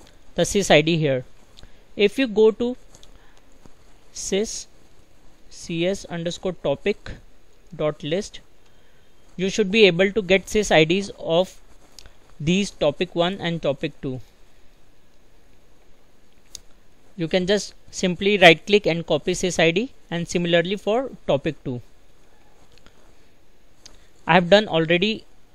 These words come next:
for both of them, and for U S A topic block I have dragged and dropped the topic block utility here,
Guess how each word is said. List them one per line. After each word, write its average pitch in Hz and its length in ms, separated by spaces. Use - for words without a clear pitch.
for 175 160
both 170 280
of 208 140
them, 202 300
and 185 220
for 226 140
U 185 220
S 208 160
A 240 60
topic 190 400
block 175 340
I 175 80
have 170 180
dragged 170 300
and 202 140
dropped 160 320
the 175 100
topic 185 420
block 160 400
utility 151 600
here, 170 300